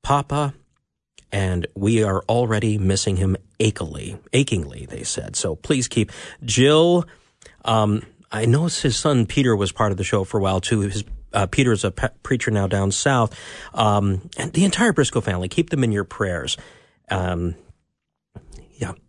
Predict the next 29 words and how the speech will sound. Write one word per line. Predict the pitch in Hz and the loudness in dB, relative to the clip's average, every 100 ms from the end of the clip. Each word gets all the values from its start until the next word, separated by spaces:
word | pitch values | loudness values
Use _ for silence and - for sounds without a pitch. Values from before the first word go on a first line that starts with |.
| _ - | _ -4
it's, | 127 - | -2 -2
it's | 165 - | -4 -2
hard. | 101 90 | -2 0
He | 90 104 | 0 0
was, | 107 - | 0 0
he's | 107 104 | -2 0
been | 110 104 | 0 0
a | |
great | 95 117 131 | 2 0 0
voice | 113 110 117 - | 2 2 2 0
here | 117 101 | 0 0
on | 95 98 90 | 0 -2 0
Faith | 107 98 | -2 0
Radio | 104 98 95 92 | 0 0 0 -2
for | - 90 | -4 -4
many | 92 98 | -2 -2
years, | 92 90 87 90 - - - - - | 0 0 0 -2 -8 -18 -20 -20 -6
and | 82 80 80 | -2 -2 0
he | 107 101 | 2 2
will | 95 95 92 92 - | 2 2 0 -4 -6
be | 90 80 80 - _ | -4 -2 -2 -4 _
missed. | 80 80 - - - - _ - - - - - - - - | -8 -6 -6 -8 -10 -16 _ -14 -12 -12 -12 -12 -14 -6 4
Well, | 214 185 165 - - | 6 6 4 -4 -2
coming | 285 302 | 4 6
up | 254 | 6
in | 220 | 4
just | 196 202 | 4 2
a | 180 | 4
bit | 202 208 | 4 4